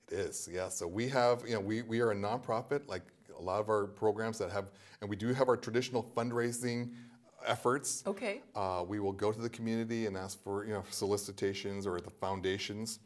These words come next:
Speaker 1: Uh, we have a lot of very generous individuals that once they start using our service, they realize the value and they wanna give back to the
Speaker 2: Yeah. Oh,
Speaker 1: organization.
Speaker 2: that's so cool.
Speaker 1: You know, we've had people actually donate,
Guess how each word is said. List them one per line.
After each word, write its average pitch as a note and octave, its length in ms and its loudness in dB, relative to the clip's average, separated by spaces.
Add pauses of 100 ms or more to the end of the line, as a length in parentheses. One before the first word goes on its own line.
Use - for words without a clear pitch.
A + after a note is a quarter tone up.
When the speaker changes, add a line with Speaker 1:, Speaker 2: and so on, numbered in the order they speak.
(380)
Speaker 1:
Uh, F2 40 -8
we F2+ 140 -4
have F2+ 220 -2
a F2+ 80 -2
lot F#2+ 240 2
of F#2 60 -2 (140)
very A2+ 280 4
generous F#2 440 -4
individuals F2+ 560 -4
that F#2 200 -2 (340)
once B2 320 0
they G#2 240 0 (240)
start G#2+ 260 0
using A#2+ 300 -2
our F#2 100 -2
service, F#2+ 380 -2
they F#2+ 100 -4
realize G2 400 2
the F2+ 100 -10
value F#2+ 640 2
and F#2+ 120 -6
they G2+ 80 0
wanna A#2+ 180 -2
give A2+ 180 0
back A2+ 360 2
to - 80 -18
the E2+ 80 -6
Speaker 2:
Yeah. F3 60 -2
Oh, G3 80 4
Speaker 1:
organization. D#3 560 -6
Speaker 2:
that's C#3 200 -10
so C3 160 -8 (120)
cool. C3+ 100 -12 (160)
Speaker 1:
You G#2+ 80 -6
know, - 20 -2
we've A2 180 2
had A2+ 200 4
people A2+ 320 0
actually A2 420 -2
donate, G#2 480 -2